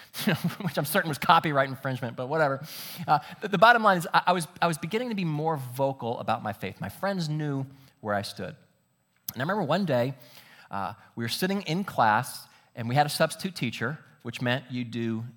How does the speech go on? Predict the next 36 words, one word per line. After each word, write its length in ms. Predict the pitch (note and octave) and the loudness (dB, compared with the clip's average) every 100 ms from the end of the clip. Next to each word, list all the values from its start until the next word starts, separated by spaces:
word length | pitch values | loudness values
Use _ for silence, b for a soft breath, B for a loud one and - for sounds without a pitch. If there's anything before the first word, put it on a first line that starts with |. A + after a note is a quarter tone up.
| F#2+ | -12
zero 460 | G#2 G#2 D#3 G3 G3 | -10 -4 0 2 2
work 260 | A#2+ B2 | 2 2
and 80 | A#2 | 2
everybody 240 | A#2+ D3 | 2 2
talks 340 | E3+ B2 G#2 - | 2 -2 -2 -4
the 100 | A2 | -6
entire 320 | G2+ G2 F#2+ | -4 -2 -2
time. 280 | - F#2+ C3 B B B B - | -2 -4 -4 B B B B -2
And 100 | D3+ | 0
so 140 | E3+ | 2
my 140 | D#3 | 4
little 200 | F3 F3 | 4 2
group 200 | E3 E3+ | 0 -2
of 100 | F3 | -4
friends 240 | D#3+ D#3 D3+ | 0 0 2
were 80 | C#3+ | -4
sitting 220 | D#3 D#3 | -4 -4
there 100 | C#3+ | -6
talking, 400 | - D3+ D#3+ E3 | -4 -6 -6 -8
and, 120 | D#3+ | -8
and 100 | E3+ | -6
the 60 | D#3+ | -6
subject 440 | - G#3 G3 G#3+ | -4 -6 -6 -6
of 120 | G#3 A3 | -6 -4
religion 420 | A3+ B3+ A3+ G3 | -2 -2 -4 -4
came 220 | D#3 C3+ | -4 -4
up. 300 | G#2+ - _ _ B B B B B B B - | -8 -12 _ _ B B B B B B B -8
So 60 | |
one 120 | G3+ G3+ | -4 -2
kid 180 | G#3 | -2
starts 240 | F3+ F#3 - | -2 -4 -4
talking 300 | - F3 F#3 | -6 -6 -4
about 380 | F3 F3+ C#3+ D3 | -4 -4 -4 -8
being 180 | E3 | -4
a 60 | F#3+ | -4
Catholic. 720 | - - A#3 G3+ - C3 - | -4 -6 -6 -6 -8 -10 -12